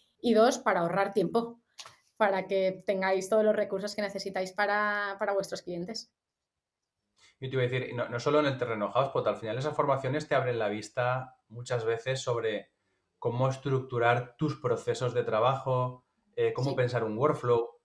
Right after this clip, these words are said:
Speaker 2: cómo aportarle valor al cliente. Yo creo que quizá la mayor enseñanza que me llevo de todos los cursos que he hecho y todas las certificaciones que he hecho con HubSpot, que son unas cuantas,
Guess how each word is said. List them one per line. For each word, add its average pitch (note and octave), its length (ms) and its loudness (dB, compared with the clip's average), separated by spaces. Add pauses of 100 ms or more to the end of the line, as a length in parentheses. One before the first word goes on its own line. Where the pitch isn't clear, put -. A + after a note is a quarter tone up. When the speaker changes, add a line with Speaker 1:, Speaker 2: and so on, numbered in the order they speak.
(280)
Speaker 2:
cómo D3 220 4
aportarle C3 500 6
valor A2+ 180 2
al G#2+ 140 0
cliente. A2 440 -4
Yo A2 100 0
creo D#3+ 200 2
que D#3 340 -2 (360)
quizá A#2+ 340 -4
la C#3+ 120 0
mayor C3+ 300 0
enseñanza C3+ 720 -4
que B2+ 100 -4
me A#2 200 -6
llevo G#2+ 500 -2
de A2 200 -6
todos A#2 420 -2
los G#2 180 -10
cursos G#2 520 -12
que G2 180 -10
he G2+ 40 -4
hecho G2+ 220 -12
y F#2+ 100 -10
todas G2 180 0
las G2 100 -4
certificaciones G2 640 -12
que G2+ 80 -6
he - 20 -2
hecho G2 180 -4
con F#2 120 -2
HubSpot, F#2 340 -6
que G2 80 -16
son G2+ 140 -6
unas G2+ 220 -2
cuantas, G2 540 -4